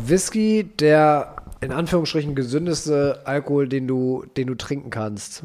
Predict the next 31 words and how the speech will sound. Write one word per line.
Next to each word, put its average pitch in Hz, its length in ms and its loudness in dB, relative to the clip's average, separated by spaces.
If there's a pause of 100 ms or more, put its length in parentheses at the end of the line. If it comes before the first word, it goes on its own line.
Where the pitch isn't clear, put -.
(120)
weil 127 380 0
da 123 280 0
wirklich 123 460 -8 (400)
ganz, 143 300 0
da 139 200 -2
ist 135 80 0
ja 147 60 0
kein 151 180 0
zusätzlicher 156 540 0
Zucker 175 320 2
drin, 165 440 2 (580)
äh, 135 340 6 (180)
das 139 200 -6
Ding 156 140 2
hat 147 120 0
keine 151 220 -2
Kohlenhydrate, 147 680 2
gar 127 180 2
nix. - 400 -2 (340)
Ne? 147 320 -2
Also 123 320 -4
es 120 180 -6
ist 135 160 -8
schon 139 220 -2
kein 139 280 0
Wunder, 151 180 2
dass 131 160 0
im 123 80 -4
Mittelalter 131 680 -2
Whisky 139 380 -4
zum 127 600 -4